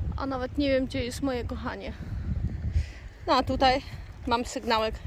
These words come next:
dwadzieścia. Zaraz go będę kopać. No i co wpada? Wpada dziesięć centów. Ale jest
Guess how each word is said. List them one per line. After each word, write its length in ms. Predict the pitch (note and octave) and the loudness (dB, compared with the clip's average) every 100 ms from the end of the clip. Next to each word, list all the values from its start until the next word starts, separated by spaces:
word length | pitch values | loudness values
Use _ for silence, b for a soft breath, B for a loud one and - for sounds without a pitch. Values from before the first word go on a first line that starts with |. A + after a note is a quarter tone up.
| - - | -6 -6
dwadzieścia. 640 | G#3 A3+ G#3 G#3 - F3 - - | 0 2 4 2 2 -2 0 0
Zaraz 320 | - G#3+ G#3 - | 4 4 2 -2
go 100 | G#3+ | -2
będę 240 | G#3+ G#3 | -2 -2
kopać. 420 | A3 - - - - - - - - - - - - - - | -2 -2 -6 -8 -8 -6 -8 -8 -8 -10 -10 -10 -10 -10 -6
No 180 | - F3+ | 0 0
i 80 | F#3+ | 2
co 160 | D4+ | 0
wpada? 420 | D4 D#4 C#4+ D4 D4 B B B B - - - - - - - - - - - - | 2 2 2 2 0 B B B B -14 -16 -16 -16 -10 -10 -10 -14 -12 -12 -12 -2
Wpada 300 | E3+ D3 D3 - - - - - | 0 2 0 -6 -10 -8 -6 -6
dziesięć 320 | D#3+ D#3 D3+ | -4 -4 -4
centów. 380 | - B2+ - - - - - - - B B B - | -4 -4 -4 -8 -8 -10 -10 -6 -2 B B B -2
Ale 200 | F#3 F3 E3 | 2 4 4
jest 260 | E3 - | 4 0